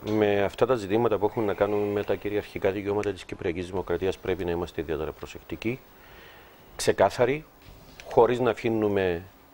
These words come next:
τίποτα προς, ε, συζήτηση. Το δεύτερο, θέλω να πω ότι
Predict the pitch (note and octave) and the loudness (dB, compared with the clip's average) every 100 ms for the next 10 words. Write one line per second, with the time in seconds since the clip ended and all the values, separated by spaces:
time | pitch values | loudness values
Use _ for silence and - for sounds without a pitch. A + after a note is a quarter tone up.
0 | - - B2 - F#2+ F2+ E2+ D#2 - - | -2 0 4 4 4 4 2 -2 -10 -20
1 | - G2+ F2+ - - - F#2 F2+ G2 - | -4 2 2 2 -10 -6 -4 -4 -6 -4
2 | F#2+ E2+ G2 A2+ - F3+ - - - - | 0 0 0 -2 -2 -4 -6 -20 -14 -10
3 | - - - - A#2 G#2 D3 - C#3 C3+ | -10 -14 -20 4 6 6 4 4 6 4
4 | A2+ - - C3 C3 G#2+ A#2 A#2+ A#2 B2+ | 2 -4 0 2 4 4 4 2 2 0
5 | A#2+ G#2+ F#2 | 2 2 -2